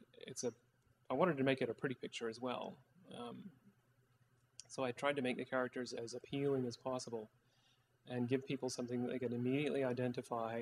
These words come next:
as the, as the Holy Family. But I was drawing a parallel,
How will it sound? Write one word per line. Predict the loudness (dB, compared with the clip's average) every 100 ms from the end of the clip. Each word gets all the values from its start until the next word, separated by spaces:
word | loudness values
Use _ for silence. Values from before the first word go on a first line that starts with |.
| -4
as | -6
the, | -6 -6 -6 -12 -20 -20 -20 _ -20 -20 _ _ -14 -10
as | -6
the |
Holy | 2 4 4
Family. | 2 -4 -6 -8 -10 _ _ _ -20 -20 -20 -20 -20 -4
But | 6 6 6 -2 -12 _ _ _ _ _ _ _ _ _ _ _ _ _ _ _ _ _ _ _ _ _ _ _ _ -2
I | 2
was | 4 2
drawing | 4 6 6 4
a | 0
parallel, | -2 2 4 4 2 -2